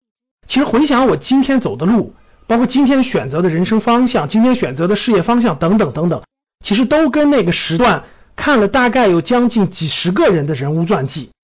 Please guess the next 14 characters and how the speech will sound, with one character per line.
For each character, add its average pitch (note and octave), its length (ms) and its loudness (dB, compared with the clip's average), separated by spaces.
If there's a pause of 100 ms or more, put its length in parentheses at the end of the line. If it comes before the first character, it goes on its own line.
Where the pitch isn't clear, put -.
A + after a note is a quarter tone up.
(680)
他 - 140 0
们 E4+ 140 4
有 A3+ 120 4
从 D3 380 -4
政 F#3+ 280 2
的， G#2 180 -12 (260)
有 D#3+ 140 -2
从 E3+ 320 0
军 C4 300 2
的， - 200 -2 (220)
有 D#3+ 180 -2
从 D3+ 400 -2
教 A#3+ 340 2
的， B2+ 200 -6